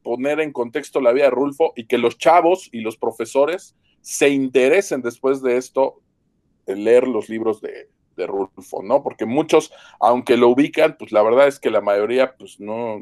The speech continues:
no, no lo ha leído, ¿no? Lo leen como por, por encargo, por alguna tarea, pero no le han entrado bien a la lectura, ¿no? Y a mí me parece maravilloso, ¿no? Para ponerlo ahí en,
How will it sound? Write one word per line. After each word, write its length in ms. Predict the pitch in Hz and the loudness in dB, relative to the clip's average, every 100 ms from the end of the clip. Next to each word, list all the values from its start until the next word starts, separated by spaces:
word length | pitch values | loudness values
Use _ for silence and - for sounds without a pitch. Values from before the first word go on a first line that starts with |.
| - | -16
no, 280 | 107 98 110 | -16 -8 -6
no 180 | 117 131 | 0 2
lo 140 | 139 | 6
ha 40 | 131 | 6
leído, 440 | 123 120 117 104 | 4 4 4 2
¿no? 400 | 101 110 135 113 | 2 2 4 2
Lo 240 | 107 107 107 | 0 0 0
leen 240 | 120 135 | 2 0
como 260 | 139 120 104 | -2 -4 -4
por, 360 | 104 98 95 | -4 -4 -4
por 220 | - 95 | -6 -6
encargo, 500 | 98 98 117 123 123 | -6 0 4 4 0
por 140 | 110 101 | -6 -6
alguna 320 | 98 117 123 | -4 -4 -2
tarea, 320 | 98 101 135 - _ _ - | 0 2 0 -2 _ _ -4
pero 180 | 101 | -2
no 140 | 107 120 | 0 2
le 100 | 120 | 2
han 100 | 117 | 2
entrado 280 | 107 110 113 | -2 0 0
bien 120 | 110 | 2
a 60 | 107 | 0
la 60 | |
lectura, 540 | 92 95 - 95 92 92 | 0 -6 -10 -4 -4 -2
¿no? 160 | 104 | -4
Y 80 | 113 | -4
a 40 | |
mí 140 | 104 117 | -4 -2
me 120 | 123 | 0
parece 500 | - 104 104 120 110 - _ _ | 2 2 2 0 -2 -4 _ _
maravilloso, 840 | - 104 104 104 107 120 113 - 101 | 0 2 4 0 0 0 0 -2 -6
¿no? 140 | 120 | -2
Para 200 | 110 104 | 0 0
ponerlo 360 | 101 101 110 107 | -2 -6 0 2
ahí 200 | 101 104 | 2 -2
en, 240 | 101 98 | -6 -10